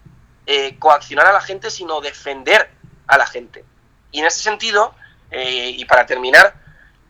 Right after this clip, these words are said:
eh, creo que los, la mayoría de los liberales tienen, eh, serios errores de, de teorización con este tema. Estoy viendo muchos liberales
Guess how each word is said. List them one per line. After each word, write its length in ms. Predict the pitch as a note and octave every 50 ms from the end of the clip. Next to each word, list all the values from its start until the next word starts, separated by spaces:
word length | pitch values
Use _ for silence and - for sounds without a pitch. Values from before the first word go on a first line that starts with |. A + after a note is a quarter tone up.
| _ _ _
eh, 400 | B2+ C3 C3 C3 C3 B2+ B2+ B2+
creo 260 | - - C#3 D3 F3
que 120 | - - G3+
los, 320 | G3 G3 F3 E3 - - _
la 220 | C#3 C3 C3 B2+
mayoría 260 | B2+ B2+ B2+ B2+ D3
de 40 | E3
los 120 | G3 F#3+
liberales 380 | F#3+ F#3 F3+ E3+ F3 G3 G3+ -
tienen, 360 | - E3+ E3+ F3+ F#3+ G3+ G3 - _ _ _ _ _ _ _ _ _ _ _ _ _ _
eh, 240 | C3 B2+ B2 A#2 - _ _
serios 720 | - - - D#3 D#3+ E3+ F3+ G3+ A3+ A3 - - - - _ - - _
errores 680 | - D3 C#3+ C#3 C#3 C3+ C#3 C#3+ D#3+ F#3+ G#3 G3+ - D#3
de, 480 | D#3 C#3+ C#3 C3 B2+ B2+ A#2+ A2 G#2 _
de 120 | - C#3 B2+
teorización 680 | - C#3 C3 C3 B2+ - C3 A#2+ - - C#3+ F3 G#3
con 180 | - - D3+ D3+
este 200 | E3 D#3+ - C3
tema. 300 | - D#3 E3 C#3+ F2 - _ _ - _ _ _ _
Estoy 220 | - C3 C#3+ D3+
viendo 160 | F3 F#3+ G#3 A3
muchos 300 | A3 G#3+ G#3 G3 F#3 F3
liberales 500 | F3 E3 D#3+ F3 F#3 D#3 F#3 G3 -